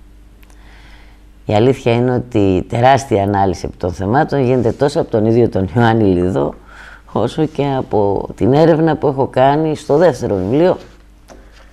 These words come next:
σε αυτό εδώ, και βέβαια αφορμής γενομένης από το έργο του Λίδου. Οι νάνοι περιγράφονται ως μικροί και άσχημοι στο ανθρώπινο μάτι.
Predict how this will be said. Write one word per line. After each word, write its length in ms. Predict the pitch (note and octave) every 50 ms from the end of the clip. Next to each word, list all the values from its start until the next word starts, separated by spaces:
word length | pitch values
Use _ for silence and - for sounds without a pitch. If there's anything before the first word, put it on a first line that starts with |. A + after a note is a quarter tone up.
| - - -
σε 100 | - -
αυτό 200 | G2+ - - D3
εδώ, 460 | C#3 C3 A#2+ G#2+ C3 E3+ F#3 F3 - - - - - - - - - - - - - - - - - - - - - - - - - - - - - - - - - - - - - - - - _ - - - -
και 140 | - - -
βέβαια 460 | B2 B2 C#3 C#3 C#3+ D3 D3 C#3 - - - - - -
αφορμής 500 | - A#2+ - - B2 A#2+ C3+ D3 C3+ B2+
γενομένης 760 | B2+ C3 B2 A#2 G#2 G#2 A2+ C#3+ D3+ C#3+ C#3+ C3+ - - - -
από 600 | - C3 C3+ C3 B2 - - - - B2 B2+ B2 - - - - - - - - - - _ _ _ - - - - - - - - - - - - - - - - - - -
το 100 | - G2
έργο 280 | G#2 G#2+ G#2+ G2 F#2+ -
του 120 | - F#2
Λίδου. 280 | G#2 C#3 D#3 D3 - - - - - - - - - - - - - - - - - - - - - - - - - - - - - - - - - - - - - - - - - - - - - - - - - - - - - - - - - - - - - - - - - - - - - - - - - - - - - - - - - - - - - - - - - - -
Οι 80 | - A3
νάνοι 280 | B3 C#4 D#4 D#4+ D4+
περιγράφονται 580 | C4 - A#3+ G#3+ F3+ G3 A3 A#3 F#3 B3 B3 A#3
ως 100 | A#3+ G3
μικροί 340 | A3+ G3+ E3+ - G#3+ A3 -
και 160 | - - F#3+
άσχημοι 680 | F#3+ F#3+ F#3 E3+ - - - - A#2+ B2 C#3 E3+ F#3 F3
στο 160 | - - D#3+
ανθρώπινο 480 | C#3+ C#3+ A#2 C3+ D3 C#3 A2+ D3 C#3+ C3+
μάτι. 420 | C3 B2+ A2+ G#2 G2 - - -